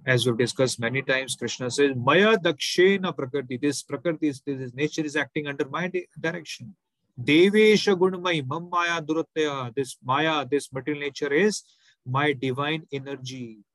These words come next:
It is very difficult to come out of this energy. Nobody can get rid of this material energy. Everybody is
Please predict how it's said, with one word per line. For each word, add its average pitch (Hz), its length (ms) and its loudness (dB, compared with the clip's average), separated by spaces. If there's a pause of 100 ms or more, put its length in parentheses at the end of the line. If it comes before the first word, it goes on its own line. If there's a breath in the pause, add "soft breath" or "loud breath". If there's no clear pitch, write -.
(100)
It 127 200 -8
is 123 280 -10
very 190 260 2
difficult 156 480 -2
to 151 80 -6
come 135 240 -8
out 139 160 -6
of 127 100 -10
this 127 220 -10
energy. 120 500 -16
Nobody 147 380 -4
can 135 240 -8
get 131 260 -6
rid 131 140 -4
of 131 140 -8
this 120 180 -16
material 120 320 -10
energy. 110 420 -14 (360 soft breath)
Everybody 156 640 2
is 131 180 -6